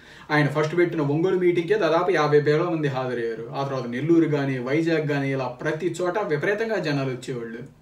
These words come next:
ఆ తర్వాత ఆయన పిలుపునిచ్చిన చెలో మాదిగ దండోరా హైదరాబాద్ దానికి లక్షల్లో జనం హాజరయ్యారు. మీకు ఆ మీటింగులకి అన్ని పార్టీల నేతలు హాజరయ్యేవాళ్ళు, మీకు అప్పుడు అధికారంలో ఉన్న తెలుగుదేశం నేతలు కూడా హాజరయ్యారు, మోత్కుపల్లి కూడా హాజరయ్యాడు అనమాట.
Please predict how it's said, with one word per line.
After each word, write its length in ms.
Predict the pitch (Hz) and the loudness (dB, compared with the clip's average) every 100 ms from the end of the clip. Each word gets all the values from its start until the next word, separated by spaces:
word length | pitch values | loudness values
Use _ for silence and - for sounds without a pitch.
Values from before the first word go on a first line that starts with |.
| _ _ - - - - - | _ _ -20 -20 -20 -16 2
ఆ 120 | 165 | 4
తర్వాత 280 | 170 175 165 | 4 2 2
ఆయన 220 | 165 147 | 2 0
పిలుపునిచ్చిన 520 | 139 147 147 147 147 147 | 0 -2 -2 -2 0 2
చెలో 360 | 151 151 156 | 2 2 0
మాదిగ 240 | 151 143 135 | 2 0 0
దండోరా 580 | 135 131 131 127 120 120 | -2 -4 -2 -2 -4 -4
హైదరాబాద్ 400 | 135 165 160 151 | 0 2 2 2
దానికి 240 | 147 151 | 0 0
లక్షల్లో 580 | 143 135 135 - 196 208 | 0 0 -2 -2 2 4
జనం 260 | 170 160 147 | 4 2 2
హాజరయ్యారు. 680 | 139 135 127 120 117 113 127 - - _ - - 185 | 0 -2 -2 -4 -4 -6 -10 -16 -20 _ -20 -8 0
మీకు 180 | 196 | 4
ఆ 60 | 196 | 4
మీటింగులకి 520 | 190 220 247 233 233 | 4 0 0 -2 0
అన్ని 220 | 269 208 | 2 0
పార్టీల 340 | 302 277 269 302 | 2 2 4 2
నేతలు 300 | 285 277 262 | 2 0 0
హాజరయ్యేవాళ్ళు, 800 | 247 220 202 180 151 135 123 120 | 2 2 4 4 4 2 -2 -2
మీకు 220 | 135 131 | -2 -2
అప్పుడు 280 | 127 123 143 | -4 -2 -2
అధికారంలో 420 | 135 143 143 139 | -2 -2 -2 -2
ఉన్న 140 | 135 123 | -2 -6
తెలుగుదేశం 520 | 139 139 156 165 170 | -4 0 2 2 2
నేతలు 280 | 160 160 151 | 0 2 0
కూడా 160 | 175 | 2
హాజరయ్యారు, 480 | 165 165 160 147 135 | 2 2 2 2 2
మోత్కుపల్లి 460 | 131 151 - 151 151 | 0 0 0 2 4
కూడా 180 | 170 | 2
హాజరయ్యాడు 540 | 165 156 143 131 120 113 | 2 0 0 -2 -2 -4
అనమాట. 360 | 113 110 - | -8 -12 -12